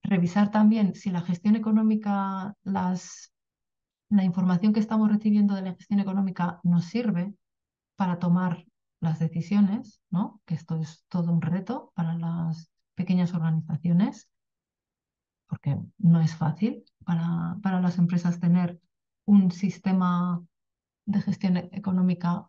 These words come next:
pues, que nos dé la información que necesitamos. Y,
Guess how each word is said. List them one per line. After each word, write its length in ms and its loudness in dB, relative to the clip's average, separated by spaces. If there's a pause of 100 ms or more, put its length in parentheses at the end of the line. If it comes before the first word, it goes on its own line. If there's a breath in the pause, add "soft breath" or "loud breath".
(120)
pues, 160 -4
que 100 -2
nos 320 2
dé 440 -2
la 120 -2
información 960 0
que 120 -2
necesitamos. 920 -2 (520)
Y, 280 -10